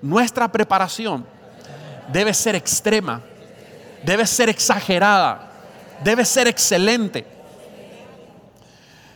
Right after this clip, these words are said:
Y quiero aclarar unas cuantas cosas porque a veces hay un poquito de confusión. La Biblia habla acerca de dos eventos que sucederán en el futuro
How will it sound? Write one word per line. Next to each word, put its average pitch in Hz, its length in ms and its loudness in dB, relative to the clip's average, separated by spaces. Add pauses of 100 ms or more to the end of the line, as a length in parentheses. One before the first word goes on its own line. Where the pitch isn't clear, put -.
(880)
Y - 80 -18
quiero 302 260 4
aclarar 240 360 4
unas 240 200 -2
cuantas 220 300 0
cosas 202 280 -4
porque 190 200 -6
a 160 40 4
veces 185 220 -2
hay 185 100 0
un 185 80 -4
poquito 180 320 -6
de 180 80 -4
confusión. 160 760 -2
La 151 120 2
Biblia 262 280 0
habla 233 160 2
acerca 208 340 -2
de 175 180 0
dos 208 480 -2
eventos 202 540 -2
que 160 140 -8
sucederán 147 640 -2
en 160 80 -4
el 135 120 -4
futuro 123 560 -8